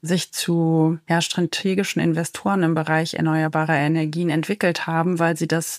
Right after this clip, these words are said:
für sich als, ja, attraktives Zielsegment neben ihrem eigentlichen Geschäft identifiziert haben. Aber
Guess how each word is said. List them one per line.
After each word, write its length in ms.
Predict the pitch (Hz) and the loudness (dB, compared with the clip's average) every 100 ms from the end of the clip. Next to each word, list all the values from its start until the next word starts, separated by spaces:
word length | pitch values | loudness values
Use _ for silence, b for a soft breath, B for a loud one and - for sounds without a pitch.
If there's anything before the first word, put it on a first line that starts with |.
| B B B | B B B
für 220 | - 180 | -2 0
sich 400 | 160 208 - - | 2 0 0 0
als, 500 | 165 165 170 - - - | 4 4 2 -2 -6 0
ja, 200 | 170 - | 2 2
attraktives 960 | - - - - 175 160 170 - - - | 0 -6 -8 -4 -2 0 0 -4 -12 -10
Zielsegment 960 | - 262 214 156 156 151 156 160 - - | 0 2 2 2 2 2 2 2 0 0
neben 300 | 165 175 180 | 2 2 2
ihrem 240 | 160 160 | 2 2
eigentlichen 720 | - 202 151 156 165 160 156 | 2 2 0 0 2 2 2
Geschäft 480 | 165 - 160 - - | 0 2 0 0 -8
identifiziert 800 | 156 156 156 156 170 - 165 160 | -4 0 0 -2 -4 -4 -4 -2
haben. 300 | 160 160 196 | -2 -2 -2
Aber 560 | - 165 180 190 214 233 | 0 2 4 4 2 0